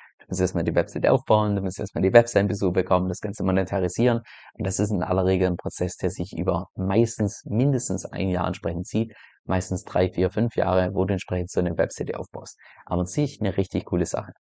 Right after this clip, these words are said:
Jetzt, falls du ebenfalls Geld mit Webseiten verdienen willst, da kann ich dir den Kurs von Florian Wagner empfehlen. Das ist auch den Kurs, den ich vor kurzem selbst durchgegangen bin.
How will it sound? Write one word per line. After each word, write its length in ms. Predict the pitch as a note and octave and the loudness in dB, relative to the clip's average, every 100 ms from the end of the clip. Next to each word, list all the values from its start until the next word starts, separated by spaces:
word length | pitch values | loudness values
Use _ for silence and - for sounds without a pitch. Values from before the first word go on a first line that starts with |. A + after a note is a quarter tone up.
| - | -6
Jetzt, 160 | F#2+ - | -2 2
falls 160 | G2+ | 2
du 60 | - | 2
ebenfalls 360 | C#3+ C#3 A2+ | 0 0 0
Geld 180 | - G2 | 4 4
mit 140 | F#2 F2+ | 4 4
Webseiten 360 | F2+ - F2+ | 2 2 0
verdienen 300 | F#2 F2 F2+ | 2 2 2
willst, 200 | F2+ F#2 | 2 0
da 80 | F2+ | -2
kann 160 | - F#2 | -2 -2
ich 100 | - | -2
dir 120 | G2 | -2
den 200 | F#2 F2+ | 0 -2
Kurs 240 | - G2+ | 0 -2
von 180 | - F2 | 0 -2
Florian 340 | F2+ F2+ F2+ F2 | 2 2 2 2
Wagner 260 | F#2 - | 2 2
empfehlen. 300 | G#2 A2 G2 G2+ - - | 2 4 2 0 -12 -6
Das 140 | G2+ | -2
ist 60 | F#2+ | 0
auch 80 | F2+ | 0
den 180 | F#2+ F#2+ | 0 -2
Kurs, 200 | F#2 - | -4 -4
den 160 | F2+ | -4
ich 120 | D2+ | -4
vor 100 | - | -6
kurzem 280 | - F2+ - | -6 -6 -6
selbst 300 | - G2 - | 0 0 2
durchgegangen 480 | G2+ G2+ - F#2 F2 | 0 0 2 2 2
bin. 180 | F2 | 0